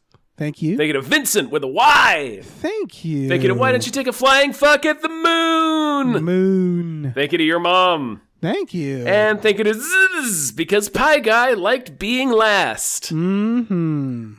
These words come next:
Speaker 2: Oh, man. Dave. Dave,
Speaker 1: What?
Speaker 2: it's hard to say because it's been just a, a, a,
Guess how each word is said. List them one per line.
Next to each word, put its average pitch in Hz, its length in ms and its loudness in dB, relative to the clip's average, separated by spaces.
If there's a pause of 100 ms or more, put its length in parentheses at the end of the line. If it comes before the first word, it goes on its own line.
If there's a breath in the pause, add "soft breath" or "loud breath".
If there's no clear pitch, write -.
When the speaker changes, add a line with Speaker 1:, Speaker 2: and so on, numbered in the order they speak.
(120)
Speaker 2:
Oh, 139 320 -2
man. 107 520 -4 (1200)
Dave. 123 560 -4 (400)
Dave, 185 240 2
Speaker 1:
What? 165 240 -2
Speaker 2:
it's 117 160 -6
hard 175 280 2
to 143 100 -6
say 123 400 -2
because 110 400 -6
it's - 160 -8
been 120 220 -2
just 123 280 -4
a, 101 240 -4 (200)
a, 87 60 -10 (680)
a, 107 260 -2